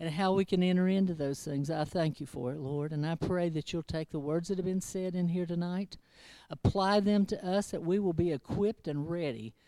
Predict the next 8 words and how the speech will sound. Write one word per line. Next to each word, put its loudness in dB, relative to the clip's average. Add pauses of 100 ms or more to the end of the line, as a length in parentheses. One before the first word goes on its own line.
(640)
when 2 (420)
we 4
meet 4
anyone 0 (520)
that -6
needs -2
to -10
be -8